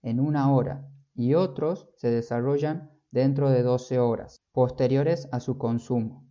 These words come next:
También existe el caso de muchas personas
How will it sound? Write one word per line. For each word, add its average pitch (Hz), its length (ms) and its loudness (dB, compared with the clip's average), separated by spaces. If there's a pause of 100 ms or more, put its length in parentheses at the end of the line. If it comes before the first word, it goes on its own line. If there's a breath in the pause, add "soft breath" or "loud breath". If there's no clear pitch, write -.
También 139 300 0
existe - 360 -4
el 139 120 -2
caso 143 400 -4
de 131 140 -2
muchas 139 320 -4
personas 143 680 -4